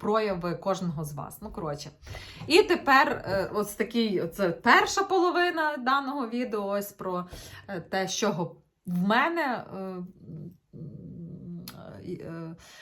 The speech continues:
почалась-, почалася робота над, е, тривожним тип-, над усвідомленням ш-, своєї такої теж особливості в силу історичних <laughs> подій мого життя,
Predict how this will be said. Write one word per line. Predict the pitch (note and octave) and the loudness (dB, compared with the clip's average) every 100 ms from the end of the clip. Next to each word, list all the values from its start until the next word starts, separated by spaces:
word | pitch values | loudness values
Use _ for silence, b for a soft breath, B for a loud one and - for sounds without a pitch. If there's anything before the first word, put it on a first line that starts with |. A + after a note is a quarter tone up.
| B | B
почалась-, | - G#3+ A3 G3 F3+ F3 | -2 2 4 4 2 -2
почалася | - - F#3+ G#3+ F#3 F3 F3 | -8 -10 -2 0 0 -2 -2
робота | F3 F3+ G3 F#3 F#3 E3 D#3+ D#3 | -2 0 2 0 0 -2 -2 -4
над, | D#3+ D#3 - - | -6 -6 -12 -8
е, | D#3 | -8
тривожним | D3+ F3+ F3 E3+ E3 D#3+ D#3 | -6 -4 -2 -2 -2 -4 -6
тип-, | - E3+ E3+ - | -4 -4 -4 -2
над | F3+ F3 - | 0 0 2
усвідомленням | A#3+ A3+ A3+ B3+ A3 B3 G3+ E3+ D#3+ D3+ D3 C#3+ C#3+ | 2 2 2 0 4 6 6 4 0 0 0 -2 -2
ш-, | - - - | -6 -6 -6
своєї | - F#3 G3 F3+ D#3+ | -6 -2 0 2 0
такої | D#3 D#3 E3 D#3 D#3 D3+ - - | -2 -6 -4 -2 -2 -4 -8 -4
теж | D3+ D#3 | -4 -4
особливості | D3 G3 D4 G#4+ F#4 - | -8 -4 0 0 0 -6
в | A#3+ | -10
силу | - A#3 G#3+ G3+ B B B B | -4 -2 -2 -4 B B B B
історичних | G#3 - A3 G#3 - A3+ G3+ | -6 0 2 2 4 2 2
<laughs> | - | 2
подій | D4 G3+ G3+ F#3+ F3+ B B B B B | 4 6 6 4 0 B B B B B
мого | G3+ G3 F#3 | -2 0 0
життя, | F3+ F#3 F#3+ E3+ - | -2 -2 0 0 -2